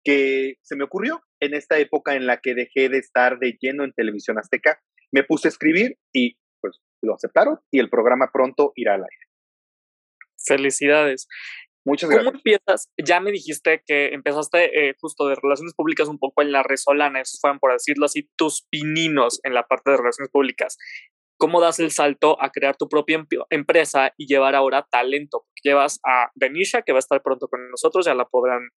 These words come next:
Speaker 2: ver en una de las portadas de Neomen. Está Alan, que también lo ven en Corazón Grupero, se está, saldrá muy pronto. Está Raquel Vigorra contigo, está Atala Sarmiento, que actualmente está en un programa. O sea, tienes a mucho talento.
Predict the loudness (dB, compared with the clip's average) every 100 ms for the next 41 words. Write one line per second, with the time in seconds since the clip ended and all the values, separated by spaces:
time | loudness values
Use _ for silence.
0 | _ _ -2 2 2 -2 -6 0 2 2
1 | 0 -2 -2 0 0 0 -2 -2 0 0
2 | 0 -6 _ _ -6 -2 -2 -2 0 0
3 | 2 -2 -4 -12 -6 -2 -2 -2 -6 -6
4 | -6 -4 -4 0 2 2 -2 -8 -8 -4
5 | -2 -4 -4 -2 0 0 0 0 -2 2
6 | 2 2 2 2 0 -18 _ -4 -4 2
7 | 4 4 4 0 0 -2 0 0 0 -6
8 | -6 0 4 4 4 0 -6 0 0 0
9 | -2 -2 -2 -4 0 2 2 0 -2 -4
10 | -4 -6 -6 -6 0 2 4 2 2 0
11 | -2 -4 -2 -2 -4 -2 -2 -2 -4 -4
12 | -2 -6 -8